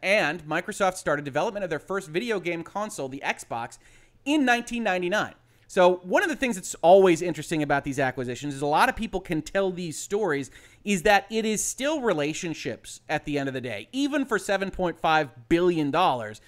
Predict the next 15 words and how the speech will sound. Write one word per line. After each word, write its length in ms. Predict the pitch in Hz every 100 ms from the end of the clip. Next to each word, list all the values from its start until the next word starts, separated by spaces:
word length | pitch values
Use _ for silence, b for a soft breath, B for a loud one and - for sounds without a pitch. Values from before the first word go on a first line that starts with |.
| B B
it's 220 | 202 208 190
relationships 800 | 175 190 269 202 151 - 147 -
that 200 | 151 135
get 220 | 151 151
these 240 | 143 135
things 280 | - 127 120
done. 240 | 120 127 85 _ b b
Yes, 300 | 170 175 -
Microsoft 640 | 156 190 240 233 214 190
can 160 | - 165
cold 380 | - 208 220 -
call 240 | 165 147
whoever 320 | 131 127 127
they 120 | 117 110
want, 280 | 175 247